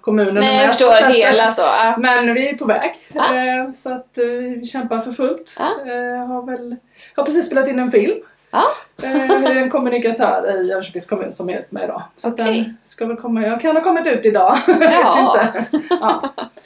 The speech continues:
Speaker 1: Så det är lite kul, det händer lite.
Speaker 2: Spann lite.
Speaker 1: Ja, så vi, det tar ju lite tid att få upp ögonen för det här ju. Eller så.
Speaker 2: Ja.
Speaker 1: Eh, för vi har ju några vårdhundar i Jönköping som jobbar på boenden.
Speaker 2: Ja.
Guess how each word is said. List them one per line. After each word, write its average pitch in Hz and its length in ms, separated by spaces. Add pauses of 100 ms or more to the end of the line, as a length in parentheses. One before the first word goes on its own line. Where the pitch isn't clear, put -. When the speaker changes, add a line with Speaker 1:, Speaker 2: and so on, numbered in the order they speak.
(800)
Speaker 1:
Så 240 60
det 294 120
är 320 40
lite 359 200
kul, 233 200
det 220 60
händer 226 340
lite. 254 140
Speaker 2:
Spann 208 340
lite. 214 200
Speaker 1:
Ja, - 280
så - 180
vi, 220 120 (180)
det 220 280
tar 220 260
ju 226 100
lite 233 200
tid 185 300
att 175 260 (280)
få 175 80
upp - 460
ögonen 175 420
för 160 80
det 165 60
här - 160
ju. - 160 (160)
Eller 185 100
så. 202 120
Speaker 2:
Ja. - 480
Speaker 1:
Eh, 170 320 (800)
för 220 140
vi 214 60
har 208 220
ju 208 120
några 190 420
vårdhundar 190 360
i 180 40
Jönköping 180 380
som 175 200
jobbar 170 300
på - 160
boenden. 208 760
Speaker 2:
Ja. 294 180